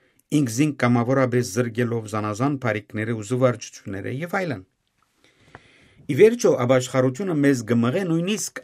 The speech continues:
ավելի եղբայրասեր լալու և օգտակար դառնալու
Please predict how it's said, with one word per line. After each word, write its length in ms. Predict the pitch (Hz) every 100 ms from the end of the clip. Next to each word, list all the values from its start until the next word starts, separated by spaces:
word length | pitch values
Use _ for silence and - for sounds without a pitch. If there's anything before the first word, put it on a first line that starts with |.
| -
ավելի 480 | 120 113 113 135 196 151
եղբայրասեր 960 | 104 123 - - 104 95 87 - 139 139 131
լալու 300 | 123 117 113 - _ _ _ 98
և 160 | 101 -
օգտակար 680 | 123 123 - 113 101 175 175
դառնալու 460 | 139 123 123 117